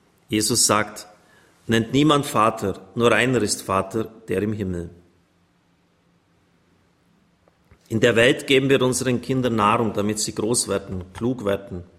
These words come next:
Sie lernen das Gehen und das Sprechen.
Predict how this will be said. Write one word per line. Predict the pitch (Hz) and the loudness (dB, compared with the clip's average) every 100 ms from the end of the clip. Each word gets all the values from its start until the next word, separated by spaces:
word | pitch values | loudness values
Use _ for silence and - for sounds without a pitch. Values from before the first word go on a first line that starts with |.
| _ _ - _ | _ _ -20 _
Sie | - 113 | -6 2
lernen | 113 127 120 | 2 4 2
das | 120 - | 0 0
Gehen | 120 127 | 0 2
und | 127 | 0
das | 127 - | -2 -6
Sprechen. | - - 92 - 95 | -8 -8 -10 -10 -14